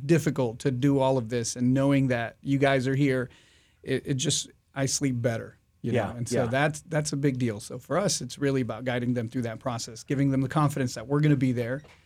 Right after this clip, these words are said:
Speaker 1: And, um, and I think that helps a lot.
Speaker 2: Well, and I think also that it's something that we don't really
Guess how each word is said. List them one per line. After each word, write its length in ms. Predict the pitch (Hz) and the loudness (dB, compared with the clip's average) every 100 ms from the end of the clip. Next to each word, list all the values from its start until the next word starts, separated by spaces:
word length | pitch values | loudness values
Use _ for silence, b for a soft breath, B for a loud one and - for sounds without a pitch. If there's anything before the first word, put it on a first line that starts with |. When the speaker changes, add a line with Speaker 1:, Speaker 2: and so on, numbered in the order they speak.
| B B - | B B -2
Speaker 1:
And, 360 | 127 120 117 | 0 2 2
um, 440 | 123 117 110 107 104 _ - | 2 0 -2 -4 -10 _ -8
and 100 | 151 | -2
I 180 | 143 143 | 2 4
think 160 | 143 135 | 2 0
that 160 | 123 | 0
helps 240 | 120 117 - | -2 -4 -10
a 60 | |
lot. 240 | 101 92 - B B | -14 -16 -16 B B
Speaker 2:
Well, 120 | - 226 | -2 2
and 100 | 185 | 2
I 60 | |
think 200 | - - | 2 2
also 280 | 160 175 139 | 2 2 2
that 160 | 120 120 | 4 2
it's 120 | 117 | 2
something 280 | 156 143 127 | -2 0 0
that 80 | |
we 120 | 120 120 | 0 0
don't 320 | 135 135 123 | 0 -2 -2
really 380 | 127 131 123 | 0 0 0